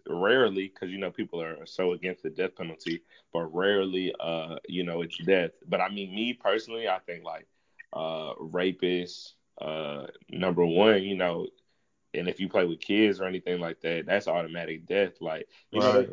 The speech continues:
Speaker 1: they
Speaker 2: right.
Speaker 1: always be trying to reform those people, and that's so odd to me. Like, "Oh, give him
Speaker 2: Right.
Speaker 1: fifteen. He'll,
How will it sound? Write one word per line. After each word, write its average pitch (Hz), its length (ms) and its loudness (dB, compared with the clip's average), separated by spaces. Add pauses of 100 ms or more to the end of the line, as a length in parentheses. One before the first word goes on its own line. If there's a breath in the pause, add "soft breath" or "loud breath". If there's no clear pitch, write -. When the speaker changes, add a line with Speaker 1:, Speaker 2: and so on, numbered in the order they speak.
Speaker 1:
they 107 140 4
Speaker 2:
right. - 20 6
Speaker 1:
always 123 300 2
be 110 100 -8
trying 110 200 -8
to 104 80 -8
reform 95 420 -10
those 92 160 -10
people, 90 240 -14
and 82 80 -4
that's 101 160 0
so 87 120 0
odd 85 320 -4
to - 100 -18
me. 85 220 -10
Like, 80 260 -14 (380)
"Oh, 120 180 4
give 135 160 -4
him 131 80 -6
Speaker 2:
Right. 104 400 -2
Speaker 1:
fifteen. 98 340 -8
He'll, 117 180 -2